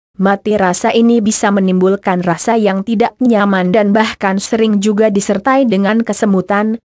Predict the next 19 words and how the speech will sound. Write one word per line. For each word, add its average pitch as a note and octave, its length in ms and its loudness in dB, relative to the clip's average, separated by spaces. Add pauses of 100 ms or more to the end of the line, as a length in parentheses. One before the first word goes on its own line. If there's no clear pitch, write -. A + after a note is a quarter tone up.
(120)
sensasi G#3+ 640 0
seperti C4 560 -2
terbakar G3 560 0
dan F#3+ 240 2
juga A3+ 240 2
terasa F#3 480 -2
seperti B3 640 -2
ditusuk-tusuk G3+ 1040 -2
jarum. E3 480 -2 (400)
Untuk A#3 320 0
mengatasi G3+ 640 -2
mati G#3 320 0
rasa F#3 480 -2
ini, G#3+ 400 0 (160)
larutan G3 560 0
dari G3+ 240 2
ekstrak A#3+ 400 -4
tanaman G#3 560 -2
patah G3+ 400 -2